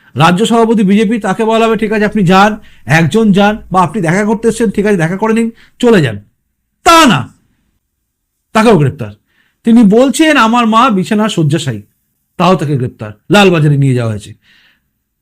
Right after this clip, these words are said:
মানে, ভাবতে পারছেন আপনি, আপনি কোথায় আছেন? আজকে যদি এনাদের গ্রেপ্তার করা হয়, আমি আপনি কোন ছাড়? একটা ঘটনা ঘটলো যেখানে একজন বাড়িতে রাত্রিবেলা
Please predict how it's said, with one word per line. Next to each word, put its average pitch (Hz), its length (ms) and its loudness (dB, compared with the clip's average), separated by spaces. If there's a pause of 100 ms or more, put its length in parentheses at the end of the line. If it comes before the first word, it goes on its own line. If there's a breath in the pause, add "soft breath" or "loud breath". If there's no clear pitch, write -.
(160)
মানে, 415 120 2
ভাবতে 196 360 2
পারছেন 392 260 2
আপনি, 254 220 0
আপনি 196 140 -2
কোথায় 269 320 2
আছেন? 285 300 -4 (400 soft breath)
আজকে - 240 -2
যদি 262 260 0
এনাদের 247 360 2
গ্রেপ্তার 226 340 0
করা 233 160 0
হয়, 208 140 0 (160)
আমি 226 260 4
আপনি 208 200 -2
কোন 143 160 -2
ছাড়? 117 220 -10 (580 soft breath)
একটা 285 160 0
ঘটনা 294 420 2
ঘটলো 320 260 2
যেখানে 311 240 0
একজন 339 220 2
বাড়িতে 240 380 2
রাত্রিবেলা 311 680 2